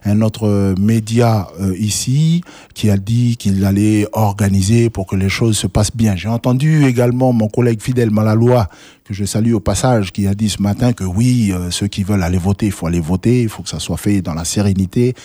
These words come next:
et dans le calme. Mais moi, je m'associe à ce discours-là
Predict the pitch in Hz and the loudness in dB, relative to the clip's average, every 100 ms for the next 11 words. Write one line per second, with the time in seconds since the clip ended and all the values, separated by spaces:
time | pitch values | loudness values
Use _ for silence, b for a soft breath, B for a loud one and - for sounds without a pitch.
0 | B - 104 98 - 82 B B B - | B -4 -2 0 -2 -4 B B B -4
1 | 98 180 135 104 104 117 - 131 90 - | 2 2 2 -2 -6 -6 -4 -2 -2 -4
2 | 98 95 101 - 90 92 165 | -6 -4 -4 -2 0 2 0